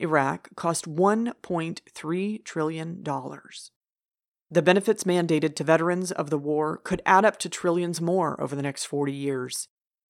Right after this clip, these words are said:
Think of what we could have done with that money. A border wall, which would pay for itself in how it would prevent crime and illegal immigration,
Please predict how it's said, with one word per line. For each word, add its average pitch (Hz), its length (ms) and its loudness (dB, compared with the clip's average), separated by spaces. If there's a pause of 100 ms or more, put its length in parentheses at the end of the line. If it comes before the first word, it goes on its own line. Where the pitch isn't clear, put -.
(320)
Think 269 160 2
of 208 100 4
what 180 180 8
we 175 60 0
could 175 120 -4
have 156 160 -6
done 202 240 4
with 165 100 -2
that 143 160 -8
money. 160 500 -2 (1040)
A 196 60 6
border 247 320 6
wall, 139 460 -6 (120)
which 196 220 2
would 202 160 6
pay 233 200 -2
for 226 220 2
itself 185 540 2
in 170 160 -2
how 170 260 8
it - 80 0
would 165 160 -2
prevent 165 340 -2
crime 175 400 0
and 156 140 -2
illegal 156 400 0
immigration, 151 640 -2